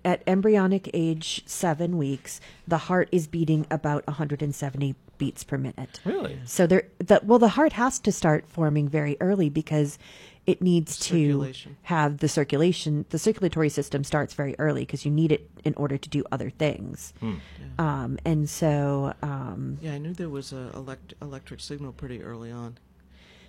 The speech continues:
Speaker 1: Yep. And so the brain, spine, and heart begin to form at age, um, at gestational age, uh, week five. Um, and so the,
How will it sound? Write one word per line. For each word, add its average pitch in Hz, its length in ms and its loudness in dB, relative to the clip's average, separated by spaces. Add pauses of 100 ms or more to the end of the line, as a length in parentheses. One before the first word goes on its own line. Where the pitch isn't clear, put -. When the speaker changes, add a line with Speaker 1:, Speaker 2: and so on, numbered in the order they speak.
(120)
Speaker 1:
Yep. - 280 0
And 165 180 4
so 180 160 4
the 170 100 2
brain, 214 400 4
spine, 180 540 2
and 156 100 0
heart 170 400 -2
begin 151 260 0
to 156 80 0
form 147 360 0
at 139 80 -4 (160)
age, 143 480 -4 (400)
um, 139 400 -4 (100)
at 156 80 0
gestational 185 580 2
age, 147 400 -2 (140)
uh, 143 240 -4
week 147 240 -4
five. - 640 -10 (640)
Um, 156 500 -6
and 147 220 -2
so 135 600 -4 (1300)
the, 139 340 -2